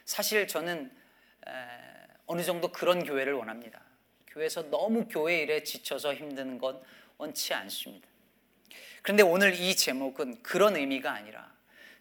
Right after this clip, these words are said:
주님을 섬기는 우리의 마음이 분주하지 않은 교회가 되자는 것입니다. 주님을 섬기고자 했던 그 순수한 마음을 잃어버리고 저 사람은, 저 집사는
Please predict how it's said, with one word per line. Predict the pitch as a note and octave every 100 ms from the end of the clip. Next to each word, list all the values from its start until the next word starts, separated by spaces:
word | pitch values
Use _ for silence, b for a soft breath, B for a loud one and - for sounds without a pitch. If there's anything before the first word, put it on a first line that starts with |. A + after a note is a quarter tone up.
| -
주님을 | - G3 A3 A#3+ B3
섬기는 | A3+ - A3+ A3+ G#3 A3 G#3+ F3+
우리의 | D#3 F3 F#3
마음이 | E3 C3 A#2+ D#3 A3 A3+ A#3 A#3 A#3 -
분주하지 | - E3+ F3+ F3+ F3+ D#3 -
않은 | D#3 B2 C#3+
교회가 | - B2+ A#2+ C3
되자는 | B2+ A2 A#2+ A#2
것입니다. | A2+ - - _ _ _ _ _ _ B B B B -
주님을 | - G#3+ A3 A3
섬기고자 | - A#3 A3+ G#3+ G#3 G#3+ G#3+
했던 | G#3 A3+ G#3+
그 | G#3 - A#3
순수한 | A3+ - B3+ A3+ A#3 G#3+
마음을 | F#3+ F3+ F#3
잃어버리고 | D#3+ F3 D#3 C#3+ C#3 D#3 D3+ D3+ B B B
저 | - F#3+
사람은, | F#3 F#3 F3 E3+ E3+
저 | A3
집사는 | G3 G3+ G#3 E3 F3 E3